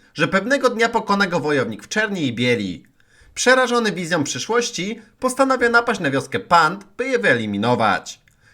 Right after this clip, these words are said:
Dzięki poświęceniu matki głównego bohatera jego plan mu się nie udaje i nasz przyszły smoczy wojownik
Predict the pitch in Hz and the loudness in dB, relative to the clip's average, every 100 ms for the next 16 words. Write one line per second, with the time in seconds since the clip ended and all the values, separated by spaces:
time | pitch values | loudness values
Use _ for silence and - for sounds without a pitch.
0 | _ 147 - - 156 170 160 214 165 156 | _ -4 -4 -4 -2 -2 -2 -2 0 2
1 | 160 - 135 127 123 113 101 104 - 202 | 2 0 -8 -6 -4 -4 -6 -8 0 2
2 | 156 143 190 - _ 277 240 247 220 185 | 4 4 2 -10 _ -6 0 2 4 2
3 | 160 - 123 107 95 120 117 104 85 - | -2 -4 -4 -4 0 2 2 2 -4 -10
4 | _ _ 208 214 208 - 262 247 214 202 | _ _ -2 0 -2 -4 -6 -4 -6 -4
5 | 160 139 226 - 208 202 165 202 - | -4 -4 -4 -2 -2 -4 -4 -8 -10